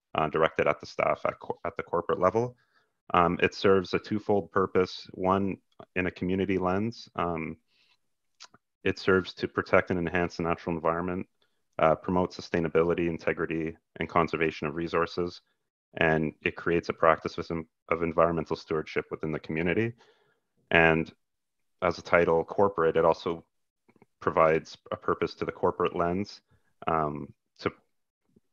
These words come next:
corporate direction, to provide corporate direction on key s-, strategic environmental initiatives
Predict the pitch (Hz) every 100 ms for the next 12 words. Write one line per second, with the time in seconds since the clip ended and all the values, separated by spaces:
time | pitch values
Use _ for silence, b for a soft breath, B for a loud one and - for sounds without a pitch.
0 | _ _ - - - 98 92 92 92 -
1 | - - 98 95 95 98 - 101 92 90
2 | 87 - 90 82 - 85 82 - - -
3 | - - 87 85 - 87 82 82 80 80
4 | 85 85 95 90 90 -